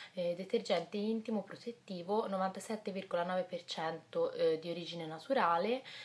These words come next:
niente parabene, paraffine, peg, ehm, siliconi, S L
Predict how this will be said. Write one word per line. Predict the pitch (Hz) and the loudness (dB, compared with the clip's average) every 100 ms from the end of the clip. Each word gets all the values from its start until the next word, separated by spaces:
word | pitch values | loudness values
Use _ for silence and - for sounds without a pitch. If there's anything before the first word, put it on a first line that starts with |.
| - | -12
niente | - 180 180 180 160 | -6 -2 0 -2 -2
parabene, | 185 220 233 226 226 226 226 226 233 240 - | 2 2 4 4 4 2 2 0 -2 -4 -6
paraffine, | 180 180 - - 214 220 208 | -4 -2 -4 -4 0 0 2
peg, | 190 185 180 - - 196 196 196 - - - - | 4 4 2 -4 -6 0 2 2 -2 -12 -16 0
ehm, | 180 170 165 165 165 160 160 156 156 151 - - - - - | 2 4 4 2 2 0 0 -2 -4 -10 -20 -20 -20 -6 -6
siliconi, | - 190 214 - 196 185 185 185 190 - - - - | -4 -2 -2 0 4 6 6 0 -4 -6 -14 -8 -4
S | - - | -2 2
L | 220 | 6